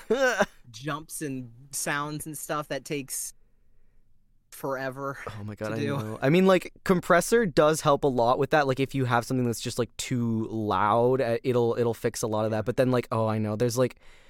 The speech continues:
Speaker 1: you know, if you have, like, that one plosive that it's not so hard that it ruins everything, but you just, like,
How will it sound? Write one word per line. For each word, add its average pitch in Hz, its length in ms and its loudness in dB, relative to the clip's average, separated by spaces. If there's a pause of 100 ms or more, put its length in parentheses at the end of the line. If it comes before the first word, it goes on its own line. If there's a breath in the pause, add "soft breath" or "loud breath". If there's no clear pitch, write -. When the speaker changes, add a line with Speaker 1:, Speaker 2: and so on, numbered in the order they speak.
(400 loud breath)
Speaker 1:
you 135 140 0
know, 127 80 4
if 120 100 2
you 147 80 4
have, 156 160 4
like, 151 140 4
that 147 160 4
one 151 360 4
plosive 143 440 0
that - 80 4
it's - 140 -8
not 160 180 2
so 170 520 4
hard 160 440 4
that 156 80 2
it 151 100 -2
ruins 160 320 4
everything, 160 460 0
but 147 200 -4
you 139 40 -10
just, 151 240 -2
like, 156 260 2